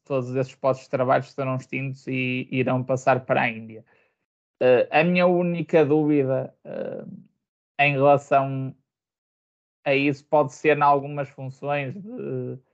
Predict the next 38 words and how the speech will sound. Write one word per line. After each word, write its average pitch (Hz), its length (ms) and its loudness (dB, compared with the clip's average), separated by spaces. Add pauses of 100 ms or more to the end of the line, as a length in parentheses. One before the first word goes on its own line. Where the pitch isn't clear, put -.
(520)
de 131 300 2
altamente 135 480 0
qualificadas, 131 760 0
se - 60 -20
calhar 135 220 -6
mais 131 220 -6
pessoal 127 500 0
de, 127 400 -4
de 135 80 -2
I 127 120 2
T. 139 380 -8 (500)
Eh, 131 440 0 (120)
tenho 139 200 0
mais 139 420 -2
algumas 135 380 0
dúvidas 139 340 -2
se - 140 -8
estes 135 200 -4
postos 135 320 -2
de - 40 -14
trabalho 131 380 2
vão 131 120 -6
mesmo 131 280 -6
desaparecer 143 480 -6
ou 143 60 -2
não. 160 200 -2 (640)
No 175 100 6
entanto, 175 420 2
por 175 100 0
outro 165 240 0
lado, 156 260 4
também, 151 480 -2
eh, - 420 -12
sabemos 139 380 -2
que - 100 -12
os 131 120 -4
indianos, 139 520 0 (380)
eh, 62 680 -8